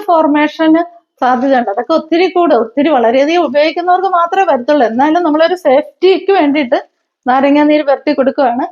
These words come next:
അതുപോലെ നാരങ്ങാനീരിന് പകരം തൈര് ഉപയോഗിക്കാം, അതുപോലെ പുളിയും ഉപയോഗിക്കാം, വാളംപുളിയും നമുക്ക്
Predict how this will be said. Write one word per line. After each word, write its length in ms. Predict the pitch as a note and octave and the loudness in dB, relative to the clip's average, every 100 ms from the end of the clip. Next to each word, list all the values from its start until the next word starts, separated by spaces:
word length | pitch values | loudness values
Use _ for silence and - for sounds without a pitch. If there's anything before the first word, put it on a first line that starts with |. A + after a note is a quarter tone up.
| - _ | -14 _
അതുപോലെ 260 | C#4 D4+ D4+ C4+ | -2 0 2 2
നാരങ്ങാനീരിന് 640 | B3 C4 D4 D4 D#4 D#4 | 0 -2 -2 -2 -2 -2
പകരം 240 | C#4 C#4+ D4+ | -4 -4 -2
തൈര് 200 | B3+ C4 D4 | 0 0 0
ഉപയോഗിക്കാം, 440 | B3+ B3+ C4 D4 E4 _ _ - | 2 2 2 -4 -6 _ _ -4
അതുപോലെ 280 | B3+ C#4 D#4 D#4+ | 0 2 2 0
പുളിയും 320 | C#4+ D4+ D#4+ A#3+ | 2 2 0 -2
ഉപയോഗിക്കാം, 480 | - G#3 G3+ A3 F3+ - _ _ _ _ _ _ - | -4 -4 -4 -8 -12 -14 _ _ _ _ _ _ -4
വാളംപുളിയും 460 | A#3+ C4 C4+ D4 D4 | 0 0 0 0 -4
നമുക്ക് 220 | A#3+ A3+ | -6 -10